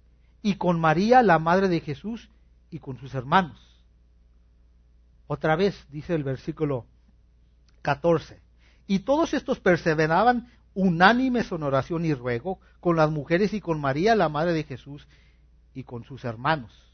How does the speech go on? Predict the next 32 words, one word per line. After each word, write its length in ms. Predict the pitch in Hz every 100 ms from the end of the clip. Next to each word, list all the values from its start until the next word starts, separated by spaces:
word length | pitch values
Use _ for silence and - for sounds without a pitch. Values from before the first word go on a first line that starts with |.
| _ _ _ _ _ -
hijos 260 | 156 143 117
de 100 | 120
María 440 | 110 135 143 101 _ _ _ _ _ _ _ _ _
y 100 | 135
José". 420 | 131 117 135 110 _ _ _ _ _ _ _ _
¿Ok? 160 | 110 185
Estos 260 | 202 220
son 100 | 202
los 140 | 202 190
hermanos 420 | 160 156 175 175
que 120 | 156
también 260 | 131 135 135
estaban 320 | - 139 147
ahí, 240 | 156 220 - _ _
que 120 | - 160
se 100 | 156
habían 340 | 147 196 185
después 420 | 147 - 196 - - _
convertido. 680 | 180 185 175 170 - 285 196 - -
Al 220 | 180 180
principio 560 | 202 196 196 285 262 240
no 100 | 240
creían 380 | 254 277 302
en 100 | 214
Jesús, 320 | 175 165 180 -
ahí 240 | 160 180
creyeron, 460 | - 214 190 196 214 - -
ahí 220 | 139 160
al 160 | 214 196
ver 180 | 214 208
Jesús 320 | 185 - 190
resucitado, 800 | 190 - 156 147 - 170 202